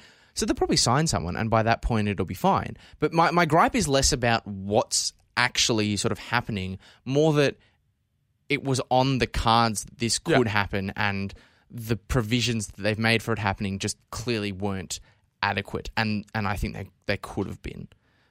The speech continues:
Speaker 1: But anyway, enough victory. Uh, Adelaide United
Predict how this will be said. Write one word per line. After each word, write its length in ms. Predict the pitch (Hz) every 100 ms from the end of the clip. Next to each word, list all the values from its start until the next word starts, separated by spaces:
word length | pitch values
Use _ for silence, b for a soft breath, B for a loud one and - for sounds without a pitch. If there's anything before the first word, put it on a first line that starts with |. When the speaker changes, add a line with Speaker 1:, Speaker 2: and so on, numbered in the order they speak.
| _
Speaker 1:
But 180 | 135 - _ _ _ _ _
anyway, 260 | 147 123 90 - _
enough 260 | 143 175 180
victory. 500 | 123 - 107 95 98 b b b
Uh, 240 | 113 104 101 _ -
Adelaide 400 | 143 156 143 117
United 560 | 104 95 95 92 98